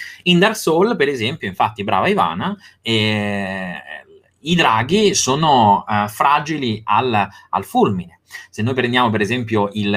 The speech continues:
il ciclo, eh, del, ehm,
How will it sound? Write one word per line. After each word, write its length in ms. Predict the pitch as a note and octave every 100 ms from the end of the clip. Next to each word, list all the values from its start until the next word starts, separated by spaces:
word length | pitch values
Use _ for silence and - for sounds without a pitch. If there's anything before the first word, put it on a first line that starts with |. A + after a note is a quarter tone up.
| G2+
il 220 | G2+ G2
ciclo, 600 | - B2+ A2+ G2 F#2 F#2
eh, 840 | - F#2+ F#2 F#2 F2+ F2+ F2 F2 F2 _ _
del, 400 | - G2 F#2+ F#2
ehm, 500 | F#2 F2 F2 F2+ F2